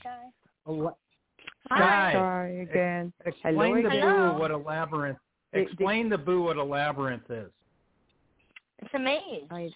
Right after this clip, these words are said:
Speaker 1: Oh, okay. That makes more sense. Yeah, this is, um, really deep. And you call it the Thin Boy maybe because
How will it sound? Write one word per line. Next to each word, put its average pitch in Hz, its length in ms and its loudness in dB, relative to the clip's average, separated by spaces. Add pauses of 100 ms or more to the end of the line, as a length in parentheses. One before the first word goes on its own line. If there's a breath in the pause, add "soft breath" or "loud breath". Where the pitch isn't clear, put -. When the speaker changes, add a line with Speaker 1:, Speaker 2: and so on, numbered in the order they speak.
(2750)
Speaker 1:
Oh, 247 260 0 (680)
okay. 175 340 -10 (800)
That 247 100 -6
makes 277 180 -6
more 196 180 -10
sense. 160 160 -16 (1120)
Yeah, 240 140 0
this 240 140 -8 (120)
is, 240 160 -12
um, 175 360 -10 (920)
really 226 320 -8 (100)
deep. 214 220 -12 (1300)
And 196 140 -10
you 226 60 -8
call 254 240 0
it 190 100 -8
the 196 60 -20 (100)
Thin 262 200 -6
Boy 202 220 -10 (720)
maybe 214 380 -20
because 208 300 -12